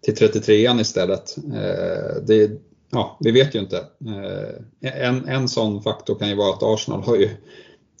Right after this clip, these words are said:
liksom, sitter man rätt på Arsenal, då sitter man ju riktigt fint med liksom tre tunga gubbar genom hela det här spelschemat fram till,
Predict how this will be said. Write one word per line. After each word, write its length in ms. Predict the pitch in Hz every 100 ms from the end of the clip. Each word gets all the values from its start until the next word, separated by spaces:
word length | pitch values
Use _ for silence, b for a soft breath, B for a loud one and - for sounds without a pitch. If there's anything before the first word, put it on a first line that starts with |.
| -
liksom, 260 | 113 107 110
sitter 280 | 127 -
man 120 | 120 107
rätt 220 | 98 -
på 140 | 117
Arsenal, 340 | 120 - 98 98
då 120 | 107
sitter 280 | 120 113 113
man 160 | 107
ju 460 | 98 95 95 95 101
riktigt 360 | 101 - 104
fint 460 | - 123 101 - - -
med 420 | 107 98 92 92
liksom 320 | 95 98 90
tre 260 | - 107 90
tunga 520 | - - 110 107 98
gubbar 600 | 104 101 107 104 95 - -
genom 340 | 113 98 95
hela 580 | 101 98 98 92 90 92
det 120 | 98
här 80 | 90
spelschemat 600 | - 104 98 113 104 92
fram 260 | - 101 92
till, 320 | - 98 90